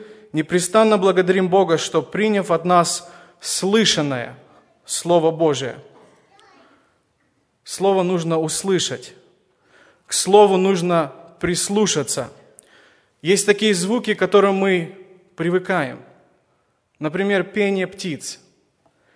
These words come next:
Когда мы очень часто слышим пение птиц, то мы очень сильно привыкаем к этому звуку. Но приходит, проходит зима, приходит весна,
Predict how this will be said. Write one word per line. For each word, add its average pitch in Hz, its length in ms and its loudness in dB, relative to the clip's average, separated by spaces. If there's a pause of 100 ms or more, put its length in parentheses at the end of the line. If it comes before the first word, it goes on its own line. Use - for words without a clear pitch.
(600)
Когда 170 300 2
мы 208 120 2
очень 202 340 0
часто 190 400 4
слышим 196 440 -2
пение 190 360 0
птиц, 220 320 -6
то 180 140 -4
мы 190 120 -4
очень 196 260 -4
сильно 190 360 -4
привыкаем 175 640 -2
к - 60 -10
этому 160 300 -6
звуку. 151 540 -8 (1500)
Но 160 160 -4
приходит, 170 520 -2 (360)
проходит 151 500 -6
зима, 160 320 -2
приходит 151 500 -6
весна, 170 500 -4